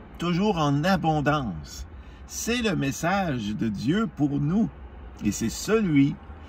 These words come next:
qu'il faut avoir aussi, euh, non pas seulement vouloir l'avoir, mais y croire. Hein, c'est une promesse de l'Éternel.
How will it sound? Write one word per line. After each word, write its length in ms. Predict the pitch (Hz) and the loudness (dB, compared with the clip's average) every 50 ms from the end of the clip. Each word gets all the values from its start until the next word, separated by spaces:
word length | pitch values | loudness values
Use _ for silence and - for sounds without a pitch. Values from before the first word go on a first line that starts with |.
| - - - | -14 -8 -2
qu'il 180 | - 135 120 95 | 2 2 2 2
faut 280 | - - 151 151 - - - - - - - - | 2 2 4 4 2 0 -6 -12 -12 -10 -8 -2
avoir 540 | - 156 170 151 135 143 147 143 147 147 131 | 2 2 2 4 4 4 4 4 4 4 2
aussi, 440 | 131 120 - - - 127 131 131 135 - - - - - - - | 0 0 -2 -2 0 2 2 2 0 -2 -6 -12 -14 -12 -6 -2
euh, 360 | 107 104 101 98 95 - - | 0 2 2 2 0 0 0
non 220 | 120 117 117 117 | 0 2 2 2
pas 160 | 113 - 147 143 | 0 0 0 0
seulement 560 | - - 135 117 110 110 120 127 127 127 120 | 0 2 2 2 2 4 2 2 2 2 0
vouloir 580 | 98 85 117 147 143 131 131 131 143 165 185 | 0 4 6 6 6 8 6 6 6 4 4
l'avoir, 480 | 180 170 139 123 117 123 135 151 160 147 - - - - - | 4 2 0 0 0 2 2 2 0 0 -4 -12 -14 -6 0
mais 160 | - - 233 | 2 4 4
y 100 | 220 196 - | 4 2 0
croire. 480 | - - - - 135 165 190 - - - - - - - - - - - - - - - | -4 -10 0 6 6 8 8 6 4 -2 -6 -12 -14 -14 -14 -14 -14 -12 -12 -12 -8 -4
Hein, 140 | 101 120 131 | -2 -2 -2
c'est 340 | 131 - - 117 107 - - | -2 -2 0 2 2 2 4
une 200 | 104 98 92 82 | 2 2 2 0
promesse 640 | - - - - - 127 135 139 160 220 247 220 156 | -2 -6 -8 -4 0 2 2 4 2 2 0 0 0
de 60 | 131 | 0
l'Éternel. 600 | 107 98 95 87 - 98 85 85 90 87 85 85 | 0 2 0 0 0 0 0 0 0 -2 -2 -4